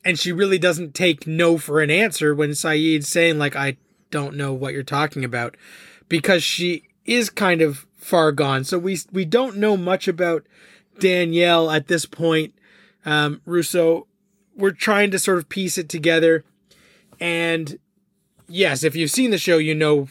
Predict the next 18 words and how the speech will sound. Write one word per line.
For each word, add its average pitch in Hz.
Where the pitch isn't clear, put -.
who 160
Alex 143
is 147
and 135
what's 147
gone 143
on 139
there. 139
But 165
I 170
did 185
like 175
that 151
in 214
this, 196
it's 151
really 190
ambiguous. 165